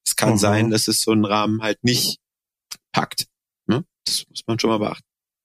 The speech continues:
Speaker 2: Ich glaube auch die Narben, ne? Die werden ja
Speaker 1: Ja.
Speaker 2: auch, äh, ich weiß es nicht, ob das so ist, aber ich könnte mir vorstellen, auf die Narbe wirkt ja an den Verschraubungspunkten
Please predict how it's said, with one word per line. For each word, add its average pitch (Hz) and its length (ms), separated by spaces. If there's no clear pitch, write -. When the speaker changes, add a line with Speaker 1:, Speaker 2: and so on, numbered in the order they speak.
Speaker 2:
Ich - 160
glaube 147 340
auch 147 140
die 131 140
Narben, 117 640
ne? 165 200
Die 131 140
werden 131 260
ja 131 100
Speaker 1:
Ja. 120 60
Speaker 2:
auch, 123 300
äh, 147 720
ich - 180
weiß 156 240
es - 180
nicht, - 400
ob - 180
das 151 180
so 135 120
ist, - 340
aber 135 380
ich 127 140
könnte 143 260
mir 131 120
vorstellen, 143 560
auf - 180
die 127 140
Narbe 123 400
wirkt 139 240
ja 120 140
an 135 240
den 131 200
Verschraubungspunkten 143 1160